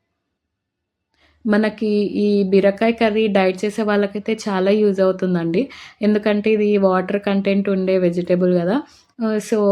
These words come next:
వెయిట్ లాస్ అవ్వాలంటే చాలా యూజ్ ఇది. ఎక్కువ తినొచ్చు వెయిట్ లాస్ అంటే డైట్ చేసేటప్పుడు.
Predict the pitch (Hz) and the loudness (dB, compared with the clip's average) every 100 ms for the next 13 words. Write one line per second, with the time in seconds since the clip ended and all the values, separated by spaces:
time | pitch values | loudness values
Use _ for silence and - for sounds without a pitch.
0 | 190 190 - _ 208 208 208 214 214 214 | 2 0 -10 _ 0 2 2 0 0 -2
1 | 202 202 202 202 247 262 233 190 196 - | 0 0 0 0 0 0 2 0 -2 -2
2 | 185 185 196 196 185 175 175 262 330 - | 0 2 2 2 2 0 0 0 -2 -10
3 | _ _ _ _ _ _ _ _ _ _ | _ _ _ _ _ _ _ _ _ _
4 | _ _ _ _ _ _ _ _ _ _ | _ _ _ _ _ _ _ _ _ _
5 | _ _ _ _ 214 202 240 247 247 226 | _ _ _ _ -8 -2 2 4 4 2
6 | 202 196 220 202 185 180 185 185 185 180 | 2 -2 0 2 2 2 0 0 -2 0
7 | 180 190 175 170 175 175 175 175 170 165 | 0 0 2 0 -2 -2 -2 -2 -4 -6
8 | - 180 | -4 -2